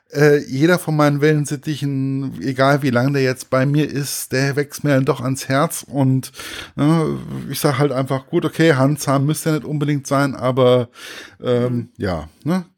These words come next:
Speaker 1: ab und zu mal hören.“
Speaker 2: Machen Spaß, erfüllen die Seele, ne? Wenn die morgens schon quatschend ankommen, das ist, ist
Speaker 1: Ja,
Speaker 2: was Schönes.
Speaker 1: äh, das ist klar, das ist, ich bin ja mit verschiedenen Tieren groß geworden bei uns zu Hause.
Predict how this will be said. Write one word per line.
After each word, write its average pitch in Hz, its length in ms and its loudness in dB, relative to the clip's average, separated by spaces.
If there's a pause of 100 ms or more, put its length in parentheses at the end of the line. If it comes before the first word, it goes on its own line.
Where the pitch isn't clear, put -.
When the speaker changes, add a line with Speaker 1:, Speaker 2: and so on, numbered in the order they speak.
(120)
Speaker 1:
ab 135 160 -2
und 135 120 -2
zu 135 100 -2
mal 113 220 4
hören.“ 101 140 2
Speaker 2:
Machen 240 160 -2
Spaß, - 340 0
erfüllen 285 340 2
die 262 120 0
Seele, 240 380 2
ne? 240 200 4
Wenn 247 100 2
die 240 80 -2
morgens 233 280 -2
schon 240 140 -4
quatschend 233 380 -4
ankommen, 240 460 -2
das 202 160 -6
ist, 208 100 -12 (260)
ist 123 80 -4
Speaker 1:
Ja, 165 120 2
Speaker 2:
was 180 80 -2
Schönes. 156 380 -4
Speaker 1:
äh, 160 140 0
das 151 220 -4
ist - 200 -6
klar, 151 380 -2
das 143 200 -4
ist, - 280 -8
ich - 120 -12
bin 165 160 2
ja 156 100 6
mit 151 220 0
verschiedenen 156 840 -2
Tieren 165 280 0
groß 147 340 -6
geworden 139 440 -2
bei 123 80 -4
uns 135 280 -4
zu 135 100 -2
Hause. 131 300 -2